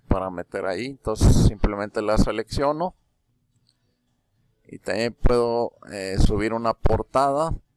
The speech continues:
para mi perfil, que en este caso, pues, ya tengo aquí una foto. Y ya la, ya la puedo subir aquí. Aquí en esta parte puedo mover la portada.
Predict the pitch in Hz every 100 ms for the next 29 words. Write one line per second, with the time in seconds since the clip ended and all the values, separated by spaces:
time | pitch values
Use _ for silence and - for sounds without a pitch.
0 | _ _ 101 90 95 98 - 98 - 160
1 | 190 - 113 98 - 120 117 127 120 104
2 | 104 - 110 107 - 113 117 - 147 -
3 | 170 180 - _ _ _ _ _ _ _
4 | _ _ _ _ _ _ _ _ - 65
5 | 131 104 98 90 64 73 82 90 - 104
6 | 107 - 107 120 123 - 170 170 175 -
7 | _ _ _ _ _ _ _ _ _ _
8 | _ _ _ _ - 80 90 _ 101 104
9 | 78 78 101 104 - 107 113 - 117 -
10 | 113 113 107 90 85 110 117 - _ -
11 | 78 107 - - 113 - 120 135 143 170